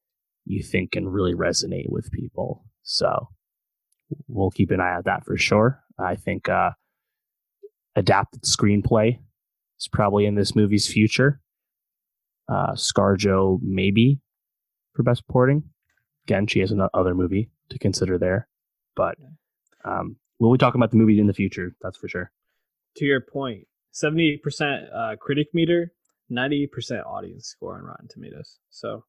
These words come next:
Speaker 2: people that see it like it. Um, we're gonna wrap up there. Talked about a lot of big stuff this week. And Dave, what do we, what are we gonna be, yeah, what are we going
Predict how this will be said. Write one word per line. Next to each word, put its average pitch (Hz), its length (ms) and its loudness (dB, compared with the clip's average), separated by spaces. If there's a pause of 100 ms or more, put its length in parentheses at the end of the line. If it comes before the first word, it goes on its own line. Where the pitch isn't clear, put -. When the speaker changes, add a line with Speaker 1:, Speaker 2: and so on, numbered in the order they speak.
(600)
Speaker 2:
people 131 300 -2
that 120 80 -4
see 123 160 -8
it 104 80 -4
like 98 220 -12
it. - 120 -20 (1500)
Um, 110 400 0 (380)
we're 160 140 6
gonna 190 100 8
wrap 160 220 6
up 131 140 -2
there. 143 300 4 (1000)
Talked - 320 -6
about 101 200 -4
a 101 40 -6
lot 107 160 -4
of 101 120 -10 (140)
big 120 180 -4
stuff - 400 -4
this 110 200 -12
week. 117 160 -6
And 113 120 -6
Dave, 120 260 0
what 127 160 0
do 156 100 4
we, 131 300 0
what 165 120 4
are 175 60 8
we 156 100 6
gonna 135 100 -2
be, 139 140 -4 (440)
yeah, 165 280 -4 (320)
what 190 220 6 (120)
are 175 280 6
we 156 360 0
going 156 300 2